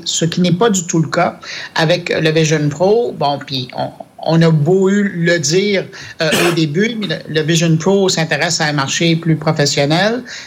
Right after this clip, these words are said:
mais reste que les gens qui sont enthousiastes par rapport aux produits d'Apple,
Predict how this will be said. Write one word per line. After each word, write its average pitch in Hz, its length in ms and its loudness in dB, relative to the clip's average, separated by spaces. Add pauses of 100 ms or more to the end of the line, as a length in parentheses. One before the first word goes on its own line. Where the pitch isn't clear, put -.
(140)
mais 151 180 0
reste 180 340 -2
que 170 100 0
les 147 300 0
gens 160 140 0
qui 185 100 -2
sont 147 160 -4
enthousiastes 143 640 0
par 131 140 -2
rapport 135 360 2
aux 117 40 -2
produits 127 340 -4
d'Apple, 175 520 2